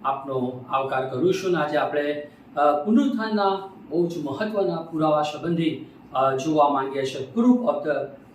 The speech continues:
resurrection. પ્રિય મિત્રો, જો આની વાત કરીએ તો પ્રભુ ઈસુ ખ્રિસ્તના પુનરુત્થાન એ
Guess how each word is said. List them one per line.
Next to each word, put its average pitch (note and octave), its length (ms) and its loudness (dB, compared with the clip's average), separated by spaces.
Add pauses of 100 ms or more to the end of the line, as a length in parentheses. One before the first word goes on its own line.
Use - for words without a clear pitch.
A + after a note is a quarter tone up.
(160)
resurrection. C3+ 600 -2 (680)
પ્રિય B3+ 160 4
મિત્રો, B3 420 6
જો G#3 140 0
આની F3 220 4
વાત D3 300 4
કરીએ D#3+ 300 0
તો D3+ 520 0
પ્રભુ D#3 220 2
ઈસુ A#3 260 2
ખ્રિસ્તના F3+ 420 -2 (200)
પુનરુત્થાન D#3+ 680 -2 (340)
એ A3+ 340 2